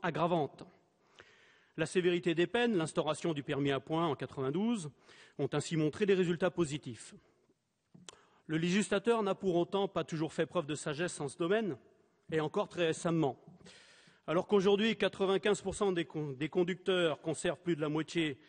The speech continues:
de leur permis à points, on pourra regretter l'assouplissement de ce permis en deux mille dix, sous la précédente législature. Les associations avaient tiré la sonnette d'alarme.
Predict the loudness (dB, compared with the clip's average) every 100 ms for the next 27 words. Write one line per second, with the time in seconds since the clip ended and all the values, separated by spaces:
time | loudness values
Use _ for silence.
0 | -20 _ _ -2 -2 -2 -2 0 -2 0
1 | 2 0 -4 -18 _ _ -8 -2 0 2
2 | 0 -2 2 2 2 -2 -8 -6 0 2
3 | 0 -2 -2 0 0 2 0 -2 -16 _
4 | _ -4 0 0 -2 -4 -6 -6 -12 _
5 | -6 -4 -2 -2 0 2 0 0 -2 0
6 | 0 -2 0 -2 -2 -6 -18 _ _ _
7 | _ _ -20 -20 _ -20 -20 -20 _ _
8 | _ _ _ _ _ _ 0 2 2 2
9 | -2 -2 0 0 0 0 0 0 -4 -6
10 | -4 -4 -4 -6 -8 -6 -4 -6 -4 -6
11 | -4 -2 0 0 -4